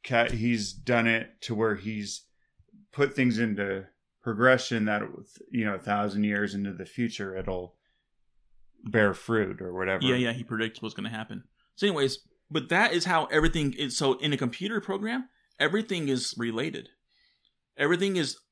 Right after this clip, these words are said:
Speaker 2: the same invisible
Speaker 1: So
Speaker 2: number
Speaker 1: it's
Speaker 2: is
Speaker 1: kinda like,
Speaker 2: affecting everything.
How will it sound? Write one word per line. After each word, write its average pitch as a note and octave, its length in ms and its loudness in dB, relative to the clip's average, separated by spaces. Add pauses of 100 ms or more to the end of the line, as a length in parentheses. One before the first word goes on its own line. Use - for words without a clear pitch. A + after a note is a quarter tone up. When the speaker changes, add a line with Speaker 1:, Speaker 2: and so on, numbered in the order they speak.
(180)
Speaker 2:
the - 160 0
same F3+ 720 -2 (400)
invisible D3 1080 0 (480)
Speaker 1:
So C3+ 100 0 (140)
Speaker 2:
number A2+ 220 4
Speaker 1:
it's C3 140 2
Speaker 2:
is - 40 -6
Speaker 1:
kinda C#3+ 200 8
like, C3 120 6
Speaker 2:
affecting D3 420 2
everything. C3 240 8